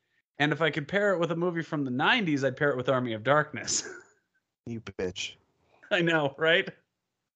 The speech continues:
Speaker 2: That's it. That's all I have for questions.
Speaker 1: I mean, that's,
Speaker 2: Um,
Speaker 1: that's all we gotta say.
Speaker 2: anything else you wanna talk about this movie? It's, it's great. The voices,
Speaker 1: I'm
Speaker 2: everything about it's great.
Speaker 1: Yeah, I mean,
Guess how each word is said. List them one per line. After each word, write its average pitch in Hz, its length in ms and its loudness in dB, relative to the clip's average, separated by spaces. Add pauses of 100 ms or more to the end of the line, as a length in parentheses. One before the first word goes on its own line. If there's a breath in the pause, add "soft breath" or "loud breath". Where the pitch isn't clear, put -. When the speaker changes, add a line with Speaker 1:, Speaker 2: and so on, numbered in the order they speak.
(160)
Speaker 2:
That's 202 220 4
it. 320 320 4
That's 175 160 2
all 202 140 10
I 196 40 8
have 190 140 6
for 185 100 -2
questions. 175 840 0
Speaker 1:
I - 60 -6
mean, 113 200 2
that's, 110 260 0
Speaker 2:
Um, 110 200 -8
Speaker 1:
that's 139 180 -6
all 160 160 0
we 165 140 0
gotta 165 180 0
say. 214 480 -2 (460)
Speaker 2:
anything 131 420 4
else 135 220 2
you 139 80 4
wanna 135 200 8
talk 147 220 2
about 151 220 2
this 160 160 -2
movie? 160 260 0
It's, 104 240 -2
it's - 300 2
great. 151 340 6 (160)
The 127 140 0
voices, 123 400 2
Speaker 1:
I'm 147 100 2
Speaker 2:
everything 151 260 2
about 139 200 8
it's 120 100 0
great. 95 200 -2 (720)
Speaker 1:
Yeah, 247 200 -2 (140)
I 165 280 -2
mean, 196 260 -2